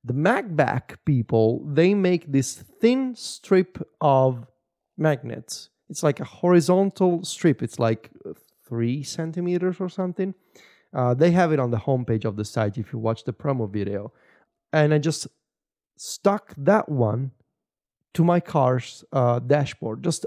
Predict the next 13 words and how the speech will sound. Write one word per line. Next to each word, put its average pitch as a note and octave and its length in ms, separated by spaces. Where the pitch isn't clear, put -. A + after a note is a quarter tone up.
above D#3+ 680
the C#3+ 140
car C#3 280
vents, G#2 500
so C#3+ 140
that B2 80
it - 220
doesn't C3 280
move. A2+ 320
It's C#3+ 120
got C3+ 180
a, G2+ 260
a, A2+ 160